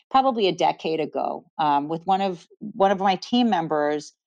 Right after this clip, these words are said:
who I assumed, like, would want to travel because I loved to travel. I was begging for the opportunity, you know, when I was early on in my career to go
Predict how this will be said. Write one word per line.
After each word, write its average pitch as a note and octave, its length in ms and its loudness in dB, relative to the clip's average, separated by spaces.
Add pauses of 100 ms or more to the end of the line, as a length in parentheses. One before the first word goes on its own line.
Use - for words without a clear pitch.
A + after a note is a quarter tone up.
(260)
who G#3+ 100 6
I G#3+ 120 6
assumed, A3+ 600 -2
like, F#3 240 0 (600)
would G3 240 4
want F3+ 360 0
to G#3 120 -8
travel E3 420 0
because F#3+ 260 -4
I F#3 140 2
loved F3+ 420 0
to F#3+ 100 -6
travel. G#3+ 560 -2 (260)
I F#3 140 4
was G3+ 180 0
begging G3+ 460 -2
for F#3+ 120 -2
the E3+ 120 0
opportunity, E3+ 760 -2
you F3 60 -6
know, E3 100 0
when D#3 100 -2
I D#3 80 2
was D3+ 160 -4
early D#3+ 240 -2
on D#3 140 -2
in D#3 60 -4
my D3+ 100 -4
career D#3+ 360 -2
to D#3+ 60 -2
go D#3 380 2